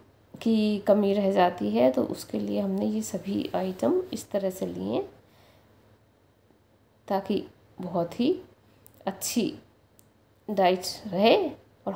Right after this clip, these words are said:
हल्का भी रहे। इसमें कोई घी नहीं डालना है,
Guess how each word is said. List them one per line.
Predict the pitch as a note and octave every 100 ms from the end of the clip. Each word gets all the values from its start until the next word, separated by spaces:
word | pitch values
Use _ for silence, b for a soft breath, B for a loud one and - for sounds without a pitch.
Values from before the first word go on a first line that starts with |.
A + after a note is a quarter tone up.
| -
हल्का | G#3+ G3 F3+
भी | D#3+
रहे। | D#3 C#3 C#3 - - _ _ _ _ _ _ _ _ _ _ _ -
इसमें | G3 G3
कोई | G3 G3 G3+
घी | G#3+ F#3+
नहीं | G#3+ G#3
डालना | G3+ G#3 G#3+ A3
है, | A3+ B3+ C#4+